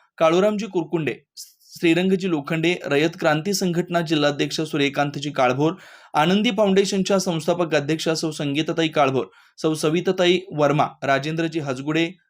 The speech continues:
विशालजी वेदपाठक, संकेत काळभोर, सोनू काळभोर, विराज शिले, अनिकेत दुगाने,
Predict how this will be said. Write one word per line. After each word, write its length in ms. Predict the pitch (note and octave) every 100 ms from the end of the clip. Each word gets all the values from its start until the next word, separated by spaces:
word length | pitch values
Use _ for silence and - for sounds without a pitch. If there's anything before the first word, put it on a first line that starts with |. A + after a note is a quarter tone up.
| _
विशालजी 440 | D3 D3 F3+ F#3+ F#3
वेदपाठक, 580 | D#3 C#3 E3 D#3 - -
संकेत 320 | C#3+ C#3 D#3 D#3+
काळभोर, 360 | C#3+ C#3 D#3+ E3+ - _ -
सोनू 300 | F3+ F#3+ A3+
काळभोर, 420 | G3 E3 E3+ F#3
विराज 280 | D#3 D3+ D#3
शिले, 300 | - D3+ D#3
अनिकेत 380 | E3 C#3+ C#3 D3+
दुगाने, 440 | C3 B2 C3+ D#3+